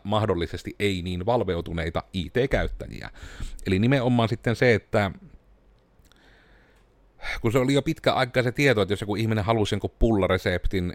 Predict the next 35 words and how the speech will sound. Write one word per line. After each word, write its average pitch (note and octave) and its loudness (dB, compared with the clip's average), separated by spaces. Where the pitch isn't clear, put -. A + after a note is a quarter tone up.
niin F#2 -2
sen G2+ 0
minun A2 2
mummokin A2 4
osasi F2 -2
ehtiä. - -8
Et - -12
se G2+ -2
vaan A2 2
meni B2+ 2
sinne A2+ 0
Googleen F2+ 4
ja - 0
kirjoitti F#2+ 0
siihen F2 -2
pullaresepti, F2 0
ja D#2 -6
sitten G#2 0
siihen F#2+ 0
mentiin A#2 -2
sen G#2+ 2
reseptisivulle, G2 0
luettiin G2 2
ensin F#2 -2
kahdeksan F#2 0
sivua F2 -4
sitä - -6
suvun F2+ -2
tarinaa, F2+ 2
ja E2 -4
sit - -10
päästiin D#2 -4
siihen E2 -2
reseptiin. - -8
Ja F#2+ 4